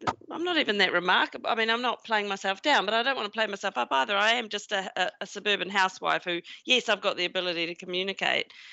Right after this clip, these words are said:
but here I was just admitting that I had a problem with alcohol, and I was on the m-, top rating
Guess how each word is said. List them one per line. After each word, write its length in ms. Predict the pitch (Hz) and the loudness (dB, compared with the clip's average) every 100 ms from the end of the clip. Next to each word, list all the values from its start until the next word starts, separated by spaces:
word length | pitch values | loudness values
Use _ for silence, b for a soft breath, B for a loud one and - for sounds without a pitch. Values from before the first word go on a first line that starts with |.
| B B - | B B 0
but 300 | 208 185 - | 4 4 2
here 220 | 226 254 | 0 2
I 100 | 233 | 4
was 360 | 220 202 190 196 | 2 0 -2 -6
just 240 | 196 - | -12 -10
admitting 400 | 185 190 196 180 | -8 -2 0 0
that 100 | 175 | -2
I 80 | 170 | -2
had 160 | 185 170 | -2 -2
a 60 | |
problem 380 | 170 190 175 165 | -2 -2 -2 -4
with 120 | 160 | 0
alcohol, 720 | 165 190 208 185 156 160 196 - b b - | 2 0 -2 -4 -2 -2 -4 -6 b b -4
and 540 | - 208 208 202 202 - | 4 6 6 6 2 2
I 120 | 285 | 2
was 160 | 277 233 | 2 2
on 180 | 214 208 | 0 0
the 180 | 196 - _ - | -4 -6 _ -18
m-, 120 | 220 _ | -18 _
top 240 | - 226 - | 0 0 0
rating 500 | 202 196 208 190 185 | 2 2 0 -8 -10